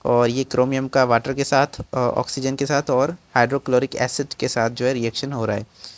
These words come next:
और आगे चलते हैं, ये हमारे पास क्रोमियम की कुछ प्रॉपर्टीज़ थी। उसके बाद हमारे पास एक बहुत ही इंपॉर्टेंट कंपाउंड आता है जो कि क्रोमियम का है,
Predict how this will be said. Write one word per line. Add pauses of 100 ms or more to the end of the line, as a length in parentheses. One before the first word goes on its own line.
(400)
और
आगे
चलते
हैं,
ये
हमारे
पास
क्रोमियम
की
कुछ
प्रॉपर्टीज़
थी।
उसके
बाद
हमारे
पास
एक (120)
बहुत
ही
इंपॉर्टेंट
कंपाउंड
आता
है
जो
कि
क्रोमियम
का
है,